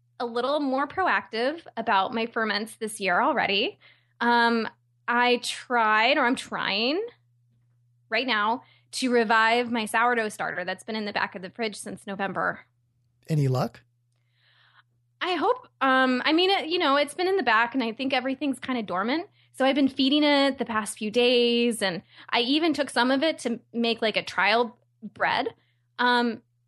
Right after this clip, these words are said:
Speaker 1: and it seems to be okay. I still have to bake it tonight, but, um, you know, it's just not as full. Um, it doesn't, it doesn't have the really nice curve on the top as it usually does,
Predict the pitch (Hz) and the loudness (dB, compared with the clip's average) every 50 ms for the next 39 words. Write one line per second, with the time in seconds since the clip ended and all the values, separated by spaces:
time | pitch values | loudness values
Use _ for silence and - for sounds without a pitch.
0 | _ _ - 320 370 403 427 - - 523 605 - 480 381 285 269 - 240 233 226 | _ _ -2 0 0 0 0 2 0 -2 0 2 2 4 4 4 2 2 2 2
1 | 254 285 277 - 440 453 - 277 - 220 220 220 202 196 - - - 190 220 - | 2 0 0 0 0 0 0 0 -2 -2 -2 -2 -4 -6 -8 -8 -8 -6 -6 -6
2 | - - _ _ _ _ _ - 247 240 247 240 - - 233 240 240 240 233 233 | -8 -10 _ _ _ _ _ -2 0 2 2 2 2 2 2 4 4 4 2 0
3 | 226 226 - _ 269 320 320 285 247 240 226 - 240 240 - - 359 359 - 349 | -2 -6 -8 _ -4 -2 0 0 0 0 0 -2 -4 -6 -6 -8 -8 -6 0 2
4 | 381 415 453 359 - - 277 277 269 262 233 214 - - - - _ _ _ _ | 4 4 4 4 2 2 0 0 0 0 -2 -4 -8 -8 -10 -12 _ _ _ _
5 | _ _ _ _ _ _ _ _ _ _ _ _ _ _ _ _ _ _ _ _ | _ _ _ _ _ _ _ _ _ _ _ _ _ _ _ _ _ _ _ _
6 | _ _ _ _ _ _ - 247 226 233 247 247 254 254 254 _ _ _ _ _ | _ _ _ _ _ _ -8 -6 -4 -4 -4 -4 -6 -8 -10 _ _ _ _ _
7 | _ - 220 214 208 202 - - _ 240 220 277 302 277 302 285 - - - 233 | _ -8 -6 -4 -4 -6 -8 -10 _ -8 -4 -4 -4 -4 -4 -6 -8 -10 -12 -6
8 | - 294 311 311 302 254 - 277 277 269 233 247 226 208 - - - _ _ - | -4 -2 0 0 0 0 2 2 2 2 2 2 2 2 2 0 -4 _ _ -20
9 | - _ - 254 294 302 269 240 220 220 254 262 - - - - - 226 220 220 | -16 _ -4 -2 0 2 2 2 2 2 2 0 -2 -4 -8 -2 2 2 4 4
10 | 240 247 254 262 262 - - 302 320 311 311 240 220 202 - 214 214 214 - 285 | 4 2 2 2 2 2 2 2 2 2 2 0 0 0 0 -2 -2 -2 -2 0
11 | 302 311 339 339 349 370 370 - - - | 0 2 4 4 4 4 2 0 -4 -8